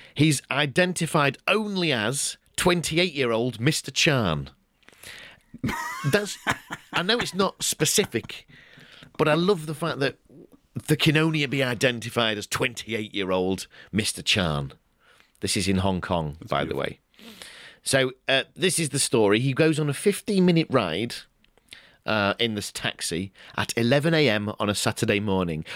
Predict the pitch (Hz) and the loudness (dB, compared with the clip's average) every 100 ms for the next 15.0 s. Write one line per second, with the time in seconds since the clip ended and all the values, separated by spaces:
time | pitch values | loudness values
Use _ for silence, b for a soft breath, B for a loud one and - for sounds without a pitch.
0 | B 208 233 269 170 B - 190 151 - | B 0 2 0 -2 B 0 0 -2 -12
1 | - - 156 175 190 165 175 160 147 165 | -14 -4 0 2 2 2 2 2 4 4
2 | 151 147 139 135 123 107 95 98 98 101 | 4 2 2 -2 -2 -4 -2 0 0 -2
3 | 101 120 107 87 104 - B B - 113 | -2 -2 -2 2 0 0 B B -6 0
4 | 123 104 - - 123 113 98 87 82 - | 0 0 -2 -2 0 2 2 -2 -2 -2
5 | - - _ 110 104 95 95 101 - - | -4 -8 _ 0 2 0 -2 -4 -4 -10
6 | - 113 95 _ - - 214 123 98 110 | -8 -8 -8 _ -8 2 4 4 2 0
7 | - 107 92 85 82 - 107 - 110 95 | 0 2 2 -2 -8 -10 -10 0 2 2
8 | 95 - - - B B B B B B | -2 -10 -14 -16 B B B B B B
9 | - - 139 139 113 101 90 104 - 160 | -2 0 2 0 0 0 0 0 0 -2
10 | 180 175 139 151 151 147 135 127 117 107 | -2 -2 0 4 4 4 2 2 0 0
11 | 110 - 110 101 101 107 - 113 - - | -2 0 2 2 0 0 -2 -4 -4 -8
12 | - 151 151 151 165 143 - - - - | -8 -2 -2 0 0 0 -4 -8 -2 2
13 | 135 98 87 110 110 B B 110 104 - | 2 4 4 2 0 B B 0 0 -4
14 | _ _ _ _ - 147 143 175 185 185 | _ _ _ _ 2 4 4 2 0 -2